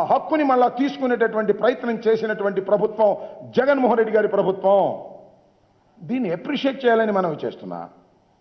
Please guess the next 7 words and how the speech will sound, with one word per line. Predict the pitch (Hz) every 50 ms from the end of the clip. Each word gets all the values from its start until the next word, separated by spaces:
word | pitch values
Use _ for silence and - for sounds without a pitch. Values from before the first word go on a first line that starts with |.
| _ _ _ _ _ _ _ _ _ -
తెలంగాణ | - 208 247 254 262 247 240 233
ప్రజలు | 220 220 220 214 202 220
కూడా | 220 226 214 202 202 208 208 - - - - - - - _ _ 156 160
ఏదో | 180 190 185 175
వాళ్ళు | 170 165 151 170
ఓడిపోయారు, | 190 185 - 185 185 190 185 185 185 165
మనం | 160 160